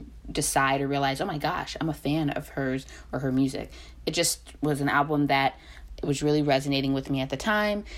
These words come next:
and then everything since then that she's put out, I've been, it's, it's resonated with me. And I came to the,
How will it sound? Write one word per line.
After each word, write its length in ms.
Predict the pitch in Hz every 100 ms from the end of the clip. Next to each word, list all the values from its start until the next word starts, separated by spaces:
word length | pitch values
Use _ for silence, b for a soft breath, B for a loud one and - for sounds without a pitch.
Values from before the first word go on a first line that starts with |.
| B B
and 160 | 165 165
then 220 | 165 156 -
everything 760 | 165 175 160 165 151 147 147 -
since 360 | - 147 135
then 200 | 151 139
that 120 | 135 131
she's 180 | 135
put 200 | 135 143
out, 280 | 139 131 127 -
I've 380 | 143 143 131 -
been, 480 | 139 135 131 131 - - -
it's, 340 | 139 - - -
it's 140 | 139
resonated 380 | 151 143 123 -
with 160 | - -
me. 200 | 147 - B B B 147
And 280 | 143 139
I 120 | - 147
came 200 | 160 151
to 120 | 156
the, 180 | 147